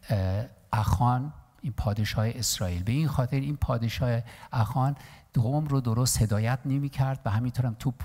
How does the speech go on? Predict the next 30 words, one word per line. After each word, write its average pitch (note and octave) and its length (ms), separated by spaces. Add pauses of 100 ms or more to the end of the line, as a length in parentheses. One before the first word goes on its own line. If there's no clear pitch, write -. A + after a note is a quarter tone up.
(140)
بت G2+ 220
پرستی G#2 500
هدایت B2 400
کرد A#2 300
و - 40
اصلاً A2 220
تو - 220
هم A#2 80 (280)
سردرگم G#2+ 720
شده B2 300
بودن. A#2 440 (580)
و B2 240 (340)
زمانی C#3+ 320
که E3 120
نگاه C3+ 260
می‌کنیم B2 420
به A2+ 220
اخان، A#2 400
همینطور A2+ 380
هم G#2+ 140
به G#2+ 280 (220)
اسرائیل، B2 500
باید B2+ 260
نگاه B2+ 260
کنیم C3 300
اینو B2+ 180
سمبل A#2 520
کلیساست A2+ 840 (1300)
و A2 280 (1900)
خود B2+ 480